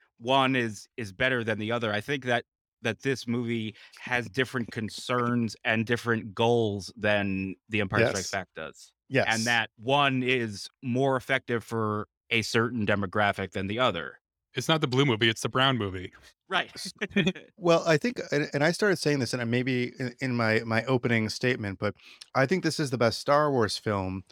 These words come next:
Speaker 2: even if Empire Strikes Back might be a better film film.
Speaker 1: That is, that is completely, totally fair and valid.
Speaker 2: Yeah,
Speaker 1: Like,
Speaker 2: yeah, that's what, that's
Speaker 1: like,
Speaker 2: what, I
Speaker 1: I'm
Speaker 2: didn't
Speaker 1: not
Speaker 2: say it
Speaker 1: even
Speaker 2: like that,
Speaker 1: disagreeing with
Speaker 2: but
Speaker 1: you.
Speaker 2: yeah,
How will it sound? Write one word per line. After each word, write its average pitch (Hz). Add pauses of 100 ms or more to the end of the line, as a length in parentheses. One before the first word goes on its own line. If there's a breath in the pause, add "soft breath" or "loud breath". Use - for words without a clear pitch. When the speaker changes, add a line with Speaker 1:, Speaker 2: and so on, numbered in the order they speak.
(200 soft breath)
Speaker 2:
even 151
if 127
Empire 127
Strikes 110
Back 113
might 117
be 117
a 104
better 101
film 101
film. 104
Speaker 1:
That 190
is, 214
that 175
is 151 (160)
completely, 151
totally 147
fair 120
and 107
valid. 107
Speaker 2:
Yeah, 135
Speaker 1:
Like, 107
Speaker 2:
yeah, 127
that's 147
what, 175
that's 180
Speaker 1:
like, 123
Speaker 2:
what, 131
I 147
Speaker 1:
I'm 160
Speaker 2:
didn't 180
Speaker 1:
not 196
Speaker 2:
say -
it -
Speaker 1:
even 160
Speaker 2:
like 131
that, 117
Speaker 1:
disagreeing 127
with 127
Speaker 2:
but 127
Speaker 1:
you. 139
Speaker 2:
yeah, 120